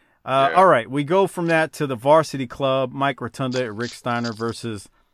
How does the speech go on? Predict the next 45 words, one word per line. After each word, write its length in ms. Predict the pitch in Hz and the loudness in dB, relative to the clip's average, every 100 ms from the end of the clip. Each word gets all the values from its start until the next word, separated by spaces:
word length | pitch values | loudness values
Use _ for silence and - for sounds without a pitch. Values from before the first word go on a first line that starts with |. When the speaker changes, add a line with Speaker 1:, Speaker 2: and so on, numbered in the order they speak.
| _ _ | _ _
Speaker 1:
the 100 | 120 | -8
Dark 420 | 98 131 175 262 | -2 4 6 4
Star 480 | - - 190 175 170 135 | 0 0 4 6 4 0
and 160 | 117 | -6
Dave 260 | 117 139 131 | -2 -4 -4
Spearman. 560 | - - 127 113 104 107 | -10 -6 -4 -4 -6 -6
And 100 | 131 | -6
if 160 | 139 | -4
you're 100 | 151 | -2
hearing 180 | 175 170 | -2 0
a 60 | 131 | 0
lot 200 | 127 117 | 0 0
of 80 | |
rustling 400 | 104 117 - 120 | 0 -2 -2 -8
around, 320 | 107 113 113 107 | -6 -4 -4 -6
it's 100 | - | -10
'cause 200 | 107 92 | -14 -4
Doc 280 | 123 123 | -2 -2
still 240 | - - 120 | -4 -8 -6
doesn't 200 | 113 107 | -4 -4
have 160 | 113 101 | -6 -6
a 60 | |
computer, 500 | - 90 117 110 101 - - _ | -10 -12 -10 -8 -8 -12 -20 _
and 140 | - 107 | -10 -10
he's 120 | 98 | -6
on 140 | 107 | -6
his 160 | 98 87 | -6 -10
phone, 480 | - 113 98 92 92 | -8 -6 -6 -8 -12
uh, 280 | 90 90 85 _ | -10 -12 -14 _
recording 400 | 101 - 104 90 | -18 -12 -12 -10
this. 180 | 90 85 | -12 -14
So 320 | - 95 87 - _ _ | -14 -12 -12 -16 _ _
he's 160 | - 104 | -18 -10
taking 240 | - 113 | -6 -4
one 60 | 104 | 2
Speaker 2:
Damn, 160 | 147 135 | 2 2
Speaker 1:
for 40 | |
the 60 | 117 | -2
Speaker 2:
your 60 | 113 | -4
Speaker 1:
team 140 | 123 | -4
Speaker 2:
shit's 120 | 135 | -4
Speaker 1:
yet 40 | - | 0
Speaker 2:
still 160 | 147 139 | 4 6
Speaker 1:
again. 120 | 135 | 6
Speaker 2:
out? 180 | 175 - | 4 -2